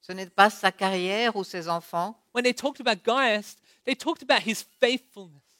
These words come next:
Speaker 1: Quand ils parlaient de Gaius, ils parlaient de sa fidélité.
Speaker 2: My question to you is,
Speaker 1: Donc ma question pour vous est,
Speaker 2: do you live faithfully?
Speaker 1: est-ce que vous vivez avec fidélité ?
Speaker 2: Let's continue in the word.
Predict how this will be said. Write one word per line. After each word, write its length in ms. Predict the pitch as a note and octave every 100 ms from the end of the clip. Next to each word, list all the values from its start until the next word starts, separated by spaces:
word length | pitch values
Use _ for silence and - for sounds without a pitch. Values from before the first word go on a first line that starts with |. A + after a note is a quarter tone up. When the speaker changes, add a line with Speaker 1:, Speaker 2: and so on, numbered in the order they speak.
| _ _ _
Speaker 1:
Quand 180 | - G3
ils 140 | A3+ G#3+
parlaient 600 | A3 G#3+ G#3+ G#3+ A#3 C4+
de 120 | G3+
Gaius, 460 | F#3 G3 A#3 A#3+
ils 100 | G#3
parlaient 300 | F#3 F#3 G#3+ G3+
de 60 |
sa 140 | F#3 F#3+
fidélité. 760 | - A#3+ G#3+ G#3 F#3+ - F#3 _ _ _ _ _ _
Speaker 2:
My 100 | F#3+
question 460 | - - D4 - A3
to 160 | - D#3+
you 160 | D3
is, 120 | D3+ G3 _ _ _ _ _ _ _ _
Speaker 1:
Donc 140 | E3 F#3
ma 160 | F#3
question 480 | F#3+ A3+ A3+ - A#3
pour 240 | A#3 F#3
vous 260 | E3+ F#3+ F#3
est, 160 | E3+ A#3+ _ _ _ _ _
Speaker 2:
do 60 | F3+
you 320 | G3+ D4 C#4+
live 140 | G3+ E3+ _
faithfully? 380 | C3 B2+ _ _ _ _ _ -
Speaker 1:
est-ce 120 | F3
que 120 | - G#3+
vous 380 | F#3+ G#3+ D#4+
vivez 580 | G3+ F#3 D#3+ F3 E3 - _ _ -
avec 240 | D#3 D#3+
fidélité ? 640 | - D#3 D#3 D#3 - D#3 _ _ _ _ _ _ _ _ _ _
Speaker 2:
Let's 100 | D3+
continue 380 | F3 D#3 F3 E3+
in 60 |
the 80 | D3+
word. 200 | C#3 A#2